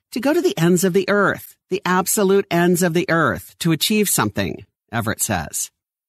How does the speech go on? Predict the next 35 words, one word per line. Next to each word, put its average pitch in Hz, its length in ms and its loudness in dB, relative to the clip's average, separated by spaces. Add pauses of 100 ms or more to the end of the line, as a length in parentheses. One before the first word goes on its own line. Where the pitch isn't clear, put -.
(960)
By 202 100 2
the 208 100 0
time 247 360 2
Evert 170 280 2
and 180 160 4
Navratilova 131 680 0
retired 143 460 0
from 151 180 2
singles 110 400 0
play 110 460 -2
in 113 160 2
nineteen 131 340 2
eighty-nine 131 500 2
and 120 120 2
nineteen 123 340 0
ninety-four, 123 460 0
respectively, 117 760 -2 (600)
they 185 100 2
had 180 160 0
reached 202 280 0
a 208 60 2
mutual 151 420 2
understanding. 127 800 0 (680)
Not 120 200 -4
only 151 240 4
were 165 140 2
they 156 160 0
level 139 360 0
with 131 160 -2
an 127 160 0
equal 165 260 -2
number 123 300 2
of 110 100 0
major 131 320 0
titles, 123 560 -2